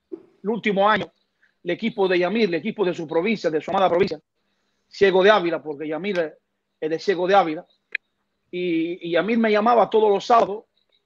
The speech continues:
y me decía si, si era posible saber la alineación antes del partido. Yo me comunicaba siempre, siempre, siempre, eh, mandándole la alineación,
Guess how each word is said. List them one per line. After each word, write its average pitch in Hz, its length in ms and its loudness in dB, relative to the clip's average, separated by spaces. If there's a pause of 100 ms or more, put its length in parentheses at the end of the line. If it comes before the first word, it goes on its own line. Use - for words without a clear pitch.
(460)
y 185 280 -10
me 180 140 -6
decía 214 340 0
si, 208 140 -2 (200)
si - 140 -4
era 190 140 0
posible 196 400 -2
saber 190 280 -2
la 196 80 2
alineación 185 560 -4 (420)
antes 202 280 2
del 202 120 0
partido. 185 420 0 (880)
Yo 214 120 4
me 208 120 0
comunicaba 202 600 2
siempre, 220 320 -4 (380)
siempre, 233 580 0 (560)
siempre, - 800 0 (340)
eh, 180 280 -4
mandándole 208 520 0
la 208 100 4
alineación, 202 520 -2